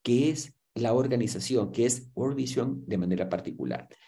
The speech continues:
Entonces, con esto voy a avanzar un poquito, voy a, solamente quiero mostrarles algo. Eh, bueno, esta es la pantalla principal del ciclo de la coordinación de acciones, pero a donde yo quiero llegar es,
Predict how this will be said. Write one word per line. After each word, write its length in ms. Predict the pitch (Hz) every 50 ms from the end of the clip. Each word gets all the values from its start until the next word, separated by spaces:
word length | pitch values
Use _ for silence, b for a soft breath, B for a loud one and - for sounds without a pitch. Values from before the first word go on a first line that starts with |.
| b b b
Entonces, 300 | b 120 131 127 - -
con 160 | 147 151 196
esto 200 | 226 233 - 160
voy 200 | 120 139 139 151
a 20 |
avanzar 400 | 143 135 113 110 - - 127 -
un 100 | - 123
poquito, 400 | 123 110 110 - 190 185 185 139
voy 220 | 107 113 120 123 120
a, 220 | 113 101 - B B B B B B
solamente 520 | - 127 127 123 117 120 120 123 120 104
quiero 320 | 90 113 104 117 113 - -
mostrarles 680 | 76 76 90 92 - - 113 110 110 117 110 - -
algo. 400 | 120 110 117 131 175 226 - - - - - - _ _ _ _ _ _ _ _ _ _ _ _ _ _ _ -
Eh, 280 | 120 135 139 135 - B B B B
bueno, 240 | 139 147 127 - -
esta 200 | 131 143 147 151
es 100 | 143 135
la 120 | 110 104 -
pantalla 400 | 101 98 92 104 110 117 113 101
principal 520 | 101 107 104 123 120 120 175 202 208 185
del 120 | 131 110
ciclo 300 | 101 - 135 135 131 120
de 80 | 110 107
la 100 | 104 104
coordinación 460 | - 98 92 98 85 - - 123 123
de 60 | 120
acciones, 340 | 123 123 - 233 247 - -
pero 140 | - 131 117
a 40 | 135
donde 120 | 143 143 170
yo 100 | 208 214
quiero 200 | - 240 233 208
llegar 420 | 175 135 120 123 120 120 - -
es, 300 | - 107 113 143 143 -